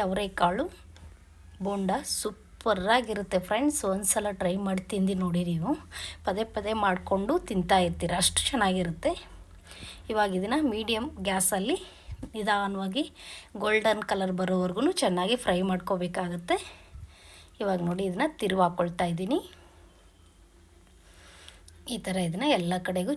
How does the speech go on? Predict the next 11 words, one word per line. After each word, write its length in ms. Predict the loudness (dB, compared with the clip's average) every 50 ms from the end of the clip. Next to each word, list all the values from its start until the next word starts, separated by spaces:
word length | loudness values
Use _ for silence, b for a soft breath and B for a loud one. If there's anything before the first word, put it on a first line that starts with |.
| 0 0
ಚೆನ್ನಾಗಿ 440 | 0 0 0 0 -2 -2 -2 -4 -2 0
ಬೇಯಿಸ್ಕೋಬೇಕಾಗತ್ತೆ. 960 | 2 4 6 6 6 4 2 -2 -2 -4 -4 -4 -4 -2 -4 -4 0 0 0 0 B B B B B B B B B B B B B B -20 -20 b b b b b b b b b b b b b b b b b b b b -20 -20 -20 -20 -20 -20 _ _ -18 -10 -6
ನೋಡಿ, 180 | -4 -2 -2 -4 -4 -6 -8 -6 -4
ನಿಧಾನವಾಗಿಯೇ 800 | -2 0 2 2 2 2 2 2 0 0 -2 -2 -2 -4 -2 0 0
ಗ್ಯಾಸ್ 220 | 2 4 4 4 2 2
ಇಟ್ಕೊಂಡ್ಬಿಟ್ಟು 500 | -2 -2 -2 0 0 0 -2 0 0 0 2 4
ಚೆನ್ನಾಗಿ 360 | 4 4 4 4 2 0 -2 -2 -2 0
ಫ್ರೈ 120 | 0 0 0 0
ಮಾಡ್ಕೊಳ್ಳಿ 400 | -2 -2 -2 -2 -4 -2 -2 -2 -2 0
ಫ್ರೆಂಡ್ಸ್. 300 | 2 2 2 2 2 0 -2 -4
ತುಂಬಾ 260 | -4 -2 0 0 0